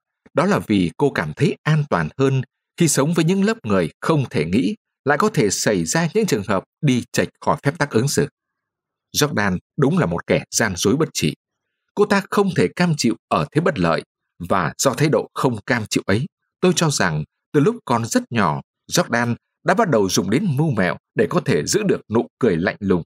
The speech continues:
và sức sược này đối với mọi người, đồng thời vẫn thỏa mãn được những nhu cầu của tấm thân nhanh nhẹn, rắn chắc của mình. Chuyện đó chẳng hề quan trọng đối với tôi. Tính gian dối ở phụ nữ là một điều chê trách đến đâu cũng không hết.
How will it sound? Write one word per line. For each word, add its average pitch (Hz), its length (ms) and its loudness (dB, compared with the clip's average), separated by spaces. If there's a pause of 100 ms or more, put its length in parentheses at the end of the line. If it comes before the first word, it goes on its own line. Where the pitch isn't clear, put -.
(120)
và 98 280 0
sức - 220 -2
sược 139 220 0
này 80 220 0 (260)
đối 101 120 2
với 165 100 2
mọi 95 280 -4
người, 82 160 0 (640)
đồng 127 200 2
thời 110 320 2 (240)
vẫn 180 320 0
thỏa 123 140 2
mãn 147 220 0
được 113 160 0 (180)
những 160 220 2 (160)
nhu 185 160 0
cầu 90 300 0 (260)
của 107 120 2
tấm 151 200 0
thân 135 200 -2
nhanh 104 280 -2
nhẹn, 92 140 -2 (140)
rắn 113 180 -2 (120)
chắc 151 140 -2
của - 160 -2
mình. 147 120 -6 (1120)
Chuyện 139 180 2
đó 120 200 2 (100)
chẳng 90 280 -2
hề 110 140 2
quan 107 240 0
trọng - 160 -4 (100)
đối 95 100 0
với 139 200 0
tôi. 110 180 0 (640)
Tính 151 240 4
gian 147 240 0
dối 135 300 0
ở 95 100 2
phụ 101 180 0
nữ 202 280 0 (160)
là 123 180 2
một 120 180 -2
điều 107 260 0
chê 190 140 0
trách 226 220 -2
đến 185 180 0
đâu 165 220 0 (120)
cũng 143 200 0
không 92 240 -2
hết. 143 140 0